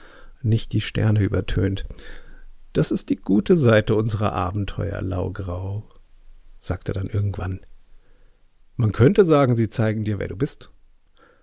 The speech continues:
Aber das wäre natürlich zu abgegriffen.“ „Natürlich“, sage ich. Und dann fällt mir was ein. Moment.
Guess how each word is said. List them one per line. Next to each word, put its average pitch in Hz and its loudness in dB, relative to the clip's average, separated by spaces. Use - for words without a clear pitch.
Aber 123 4
das 147 6
wäre 110 4
natürlich 95 -2
zu - -8
abgegriffen.“ - -12
„Natürlich“, - 0
sage 87 -2
ich. - -12
Und 107 0
dann 123 2
fällt 143 2
mir 156 2
was 165 0
ein. 104 -6
Moment. 120 6